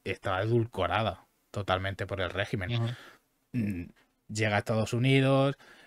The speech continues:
Speaker 1: eh, España edulcora la historia de la División Azul de que fueron contra los comunistas. No, perdona, la División Azul, eh, fue y juró ante el Führer proteger al Führer, no limpiar de comunismo, no, no. Juró frente al,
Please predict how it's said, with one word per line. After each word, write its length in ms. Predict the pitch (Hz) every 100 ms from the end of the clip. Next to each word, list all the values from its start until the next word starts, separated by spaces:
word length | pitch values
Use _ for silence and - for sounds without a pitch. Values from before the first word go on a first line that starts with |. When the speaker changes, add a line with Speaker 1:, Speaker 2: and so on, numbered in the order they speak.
| _
Speaker 1:
eh, 560 | 90 92 87 87 87 -
España 460 | 104 - 101 110 110
edulcora 560 | 107 104 - 110 107
la 100 | 107
historia 320 | 101 113 107
de 60 | 107
la 120 | 104
División 340 | 104 104 - 107
Azul 320 | - 113 110
de 120 | 107
que 100 | 104
fueron 300 | - 113 107
contra 300 | 113 101 113
los 120 | 107
comunistas. 920 | - 110 110 135 - - 131 135 139 - _ _ _
No, 100 | 90
perdona, 480 | 90 87 101 87 -
la 140 | - 90
División 280 | 90 - 107
Azul, 320 | - 123 107 - _ -
eh, 380 | 90 87 85 - _ _ _ _ _
fue 360 | - 120 117 95
y 220 | 90 87
juró 400 | - 95 95 117
ante 200 | 92 87
el 100 | 90
Führer 420 | - 127 151 - - _ _ -
proteger 440 | - 78 - 95
al 140 | 131 95
Führer, 340 | 147 - - _ _ _ _ _ _
no 520 | 107 110 120 113 92 - - - -
limpiar 440 | 107 101 95 110 104
de 100 | 107
comunismo, 520 | 117 113 107 117 107
no, 100 | 104
no. 240 | 110 120 - _ _ _ _ -
Juró 240 | 87 113
frente 300 | - 175
al, 80 | 165